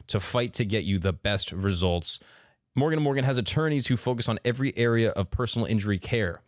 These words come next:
car accidents, slip and fall, workplace injuries, medical malpractice, nursing home abuse. If you're ever injured, you can check out Morgan and Morgan. Their fee is free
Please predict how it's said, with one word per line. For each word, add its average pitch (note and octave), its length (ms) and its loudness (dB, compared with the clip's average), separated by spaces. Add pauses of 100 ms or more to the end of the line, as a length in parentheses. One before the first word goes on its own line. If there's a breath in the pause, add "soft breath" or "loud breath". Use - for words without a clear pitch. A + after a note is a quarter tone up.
car C#3+ 200 2
accidents, - 540 -2 (360)
slip - 280 0
and B2 100 0
fall, F2 340 0 (220 soft breath)
workplace C#3+ 440 0
injuries, A#2 360 0
medical C#3 320 2
malpractice, B2+ 600 0
nursing C3 320 2
home C3+ 140 2
abuse. B2 420 0 (200 loud breath)
If A#2+ 160 -2
you're D#3 120 2
ever E3 220 2
injured, D3+ 320 0
you A#2+ 60 0
can C3 140 2
check C3 280 0
out B2+ 140 2
Morgan C3 300 2
and B2 100 2
Morgan. G#2+ 400 0
Their G2 120 4
fee B2+ 460 0
is F#2+ 180 2
free D#3+ 640 0